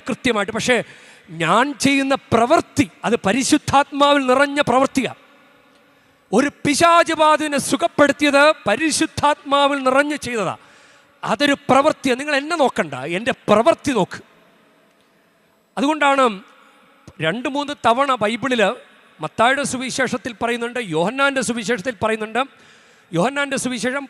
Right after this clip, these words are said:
പതിമൂന്നാമത്തെ ഇരുപതാം വാക്യം, "എന്നെ സ്വീകരിക്കുന്നവൻ എന്നെ അയച്ചവനെ സ്വീകരിക്കുന്നു, എന്നെ സ്വീകരിക്കുന്നവൻ എന്നെ അയച്ചവനെ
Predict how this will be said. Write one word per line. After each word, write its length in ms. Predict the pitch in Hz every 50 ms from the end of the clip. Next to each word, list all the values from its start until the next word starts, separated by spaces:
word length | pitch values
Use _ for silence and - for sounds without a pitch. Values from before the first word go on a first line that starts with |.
| _ _ _ _
പതിമൂന്നാമത്തെ 580 | 180 175 - 269 - 311 302 294 285 277 269 277 240 220
ഇരുപതാം 280 | 254 254 302 285 269 247
വാക്യം, 220 | 240 - 254 226 240
"എന്നെ 300 | 277 311 320 320 330 311 - - -
സ്വീകരിക്കുന്നവൻ 840 | - 240 285 311 285 302 285 262 - - 269 254 240 214 220 196 175 139 - - - - - - - _ _ -
എന്നെ 340 | 170 190 214 233 233 226 - - 156
അയച്ചവനെ 560 | 180 233 247 - _ - - 240 226 233 233 214 -
സ്വീകരിക്കുന്നു, 600 | - - 202 202 180 190 180 180 - 175 147 135 127 120 120 131 165 _ _ _ _ _ _ _ _ _ _ _ -
എന്നെ 260 | 165 196 233 262 269 214 -
സ്വീകരിക്കുന്നവൻ 720 | - 254 254 269 269 254 247 - 269 254 254 240 233 247 269 277 - _ _ 196
എന്നെ 160 | 185 190 202 196 196
അയച്ചവനെ 420 | 226 247 - - 262 240 240 240